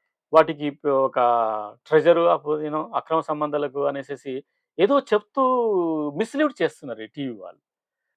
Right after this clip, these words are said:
సహజీవనం. ఈ సహజీవనం అనేది ఎప్పటి నుంచో ఉంది. పెళ్లి కాకముందు వాళ్ళు కలిసి జీవించవచ్చు, కలిసి జీవితాన్ని పంచుకోవచ్చు, ఇవన్నీ రకరకాలుగా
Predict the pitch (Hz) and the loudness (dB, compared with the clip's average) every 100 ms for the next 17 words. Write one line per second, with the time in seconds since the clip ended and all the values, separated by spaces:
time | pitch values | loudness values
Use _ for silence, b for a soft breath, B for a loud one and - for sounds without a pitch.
0 | _ _ _ _ _ _ _ - 220 190 | _ _ _ _ _ _ _ 6 8 8
1 | 131 104 - _ 262 254 254 262 262 247 | 4 -8 -14 _ 2 10 10 10 8 6
2 | 240 247 160 - 156 147 - 156 107 107 | 4 4 0 2 0 0 -4 -4 -6 -20
3 | _ _ _ _ _ _ _ _ _ _ | _ _ _ _ _ _ _ _ _ _
4 | _ _ _ _ _ _ _ - 214 226 | _ _ _ _ _ _ _ 6 8 10
5 | 185 165 156 139 147 254 180 175 156 156 | 10 10 2 -2 2 2 6 6 6 0
6 | 185 180 175 185 156 139 131 127 113 156 | 2 2 2 0 0 0 -4 -8 -6 -2
7 | 151 143 - 135 135 _ 190 247 208 160 | -2 -4 -6 -8 -8 _ -8 -6 -2 0
8 | 151 143 123 127 123 120 123 120 135 135 | 0 -2 -18 -14 -14 -8 -8 -8 -12 -12
9 | _ 135 131 - - 208 208 - 220 208 | _ -6 -6 -10 -14 -12 -10 -12 0 0
10 | 233 247 185 208 208 220 233 | 2 4 6 6 4 4 6